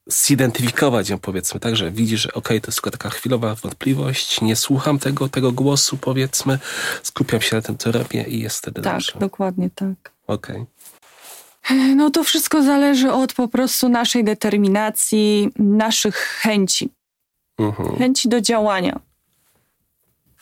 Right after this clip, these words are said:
Speaker 2: Także jeśli chcemy oci-, osiągnąć jakiś cel, to musimy do tego dążyć. Własną pracą, własną cierpliwością. Y,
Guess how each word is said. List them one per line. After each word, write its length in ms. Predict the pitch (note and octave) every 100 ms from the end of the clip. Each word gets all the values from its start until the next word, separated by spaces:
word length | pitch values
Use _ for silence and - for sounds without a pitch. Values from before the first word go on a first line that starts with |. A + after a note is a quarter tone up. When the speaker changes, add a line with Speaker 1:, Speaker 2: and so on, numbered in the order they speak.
| _ _ -
Speaker 2:
Także 320 | G#3 G#3 G#3+
jeśli 300 | A3 A3 A#3
chcemy 520 | - - B3 A#3+ A#3+
oci-, 320 | - A3 - -
osiągnąć 540 | A3+ - B3+ B3 A3+
jakiś 380 | A3 A3 G3+ -
cel, 720 | - - G#3+ F#3+ F3+ F3+ F#3+ G3 _ _ _ _ _ _ _ _ _
to 120 | B3+
musimy 320 | B3+ C4+ C#4+
do 80 | C#4
tego 240 | C#4 C#4 C#4
dążyć. 680 | B3+ A#3 A3 F#3 - - - -
Własną 360 | C4 - A#3
pracą, 840 | A3 G#3+ G3+ - - G3 F#3+ F#3+ G3 _ - -
własną 320 | G3 A3 - A3
cierpliwością. 1400 | - G3 - F3 E3+ G3 G3 - - - F3+ F3 F3 F3+ - - - - - - - _ G3+
Y, 680 | F#3+ F3+ F3+ F3+ F3+ -